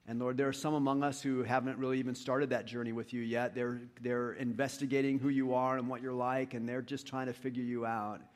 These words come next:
And so I pray that you'll help them as well. And th-, and may the things we talk about, may the things that we celebrate today, may those be helpful for people that are entering into this journey with you, this life with you. And Lord, bless them. So as we open up your book today,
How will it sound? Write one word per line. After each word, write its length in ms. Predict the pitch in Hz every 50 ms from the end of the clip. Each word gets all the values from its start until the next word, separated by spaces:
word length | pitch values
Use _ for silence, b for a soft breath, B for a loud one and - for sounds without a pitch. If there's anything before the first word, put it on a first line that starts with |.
| b b b b b b b b b b b b b
And 180 | - 120 117 117
so 240 | - - 139 127 120
I 100 | 117 117
pray 200 | - - 135 143
that 160 | 131 135 120
you'll 140 | 131 139 131
help 240 | 107 135 143 147 135
them 180 | 143 139 135
as 100 | 135 127
well. 300 | 135 127 139 131 120 113
And 100 | 110 107
th-, 160 | - - 131 - 127
and 100 | 123 120
may 120 | 127 131
the 100 | 123 120
things 300 | 120 - 151 151 139 -
we 80 | 131 113
talk 260 | - 147 143 127 -
about, 340 | 160 131 135 131 127 127 123
may 120 | 127 120
the 100 | 117 113
things 300 | 110 - 143 147 147 135
that 80 | 143 127
we 80 | 120
celebrate 560 | 113 - - 131 127 131 127 117 131 123 107
today, 320 | - - 117 123 120 123 123
may 220 | 120 117 120 123
those 260 | 120 131 127 127 123
be 100 | 127 123
helpful 340 | 104 107 113 113 113 - 120
for 140 | 110 - 110
people 300 | - 117 123 101 120 120
that 120 | 110 117
are 140 | 110 110 - -
entering 420 | 123 127 135 131 131 127 120 120
into 180 | 117 120 120 113
this 420 | 104 107 110 - - - - - b b b b b b b b b b _ -
journey 320 | 110 117 120 113 110 107 101
with 240 | 98 101 - - 92
you, 160 | 85 82 82 82 - _ _ _
this 200 | - 98 - -
life 280 | 104 101 101 - - 104
with 160 | 92 - -
you. 180 | 98 95 87 90 98 - _ _ _ _ _ _ _ -
And 80 | 107
Lord, 180 | 107 107 107 95
bless 240 | 107 117 107 - -
them. 300 | - 135 104 95 92 90 B B B B B
So 300 | B - - 170 156 143
as 180 | 143 143 147 110
we 80 | 143 160
open 220 | 170 165 - 175
up 100 | 165 -
your 100 | 147 151
book 180 | 135 170 170 -
today, 400 | - 160 151 156 160 160 151